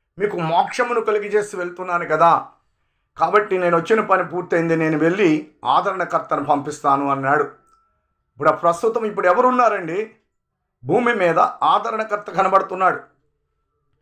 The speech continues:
యేసు ప్రభు వారు ఎప్పుడో ఆరోహణమైపోయారు. ఈ ఆదరణకర్తను ఎందుకు పంపించాడు అంటే, యేసు ప్రభు వారు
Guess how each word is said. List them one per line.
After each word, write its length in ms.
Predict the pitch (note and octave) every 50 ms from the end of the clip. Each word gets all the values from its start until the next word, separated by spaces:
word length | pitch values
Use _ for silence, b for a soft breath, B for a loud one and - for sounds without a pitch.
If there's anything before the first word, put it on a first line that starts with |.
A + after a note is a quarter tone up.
| _ _ _ _ _ -
యేసు 240 | C#3+ E3 - - A3+
ప్రభు 260 | A3 G#3 G3+ F#3+ E3
వారు 520 | D#3+ F#3 G3+ G#3 A3 A3 G3 D#3+ C3 - - - _ - B2+
ఎప్పుడో 300 | D3 D3 - G#3+ A#3+ A#3
ఆరోహణమైపోయారు. 920 | G#3+ F#3+ F#3+ A3+ G#3 E3+ A3 G3+ G3+ F#3+ F#3+ F#3 F3 G3 G3 E3+ C3+ - - _ _ _ _ _ _ _ _ -
ఈ 120 | D3+ D#3+
ఆదరణకర్తను 840 | D#3 D3+ D3+ A3 A3 B3 A#3+ A#3 A#3 A#3 A3+ A3 G#3 G#3+ A3 G#3+ G#3+
ఎందుకు 320 | F#3 F#3 G3+ G#3+ A3+ G#3+ G#3
పంపించాడు 600 | - G#3 F#3 F3+ F3 G3 F3 - - F3 D#3 D#3
అంటే, 640 | D3 C#3 B2+ C3 E3+ G3+ A#3 C4 B3+ G#3+ - - _ _ _ _ _ _ _ _ _ _ _ _ _ -
యేసు 320 | C#3+ F#3 G#3 - A#3+ A#3+ A#3+
ప్రభు 320 | G3+ A3 G#3 F#3 E3+ F3
వారు 540 | F3+ F#3 F#3+ G#3+ A3 A#3 G#3+ D#3+ C3+ - -